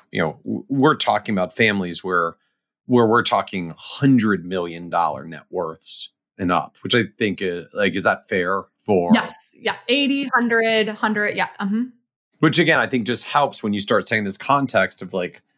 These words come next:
Speaker 1: what is
Speaker 2: Twenty thousand?
Speaker 1: twenty thousand dollars
Speaker 2: Yes,
Speaker 1: for
Speaker 2: nothing.
Speaker 1: advice,
Speaker 2: It's nothing.
Speaker 1: right?
Speaker 2: <laughs>
Speaker 1: Yeah. Like, it's a, it's a very small number when you're looking, staring down nine-figure net worths.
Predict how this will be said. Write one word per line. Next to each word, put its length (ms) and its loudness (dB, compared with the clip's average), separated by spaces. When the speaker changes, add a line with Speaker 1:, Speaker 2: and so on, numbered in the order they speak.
Speaker 1:
what 200 4
is 120 2
Speaker 2:
Twenty 80 -2
thousand? 100 -10
Speaker 1:
twenty 200 2
thousand 440 0
dollars 400 4
Speaker 2:
Yes, 160 2
Speaker 1:
for 60 -2
Speaker 2:
nothing. 100 -2
Speaker 1:
advice, 280 4
Speaker 2:
It's 100 -6
nothing. 200 2
Speaker 1:
right? 260 0
Speaker 2:
<laughs> 100 -10
Speaker 1:
Yeah. 340 4
Like, 180 -2
it's 200 -2
a, 340 2
it's 140 2
a 40 2
very 280 4
small 300 2
number 340 -6
when 340 -6
you're 360 -2
looking, 440 0
staring 360 0
down 400 -2
nine-figure 1200 -4
net 300 -14
worths. 640 -4